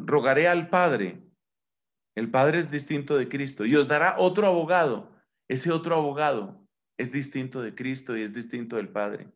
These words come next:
Ahí está la Trinidad. Así se hace una catequesis trinitaria. "Jesús orará al Padre y a sus súplicas será enviado el otro intercesor para morar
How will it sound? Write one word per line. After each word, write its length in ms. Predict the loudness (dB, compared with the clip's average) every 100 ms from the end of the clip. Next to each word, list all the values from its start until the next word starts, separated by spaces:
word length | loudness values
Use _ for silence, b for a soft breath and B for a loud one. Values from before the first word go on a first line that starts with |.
| _ _ -8
Ahí 120 | -6
está 220 | -4 -4
la 100 | -4
Trinidad. 640 | -4 -8 -8 -8 -8 -10 _ _ _ _ _ _ _ _ _ _ _ _ _ _ _ _ _ _ _ _ _ _ _ _ _ _ _ _ _
Así 300 | -10 -2 -2
se 120 | 2
hace 180 | 0 0
una 180 | -2 -2
catequesis 640 | -2 -4 -8 -10 -10 -12
trinitaria. 720 | -8 -4 -6 -4 -6 -6 -14 -18 _ _ _ _ _ _ _ _ _ _ _ B B B B
"Jesús 420 | 2 2 4 2
orará 360 | 2 2 4 2
al 180 | 2 2
Padre 480 | 2 2 0 -6 -10 -18 b b
y 80 | 2
a 80 | 2
sus 180 | 2 0
súplicas 720 | 0 0 0 0 0 -2 -6 b b _
será 260 | 2 4
enviado 400 | 4 6 6 4
el 60 | 2
otro 220 | 0 -4
intercesor 680 | -2 -4 -4 -8 -4 -4 -2
para 180 | -2 0
morar 640 | 0 0 -2 -4 -12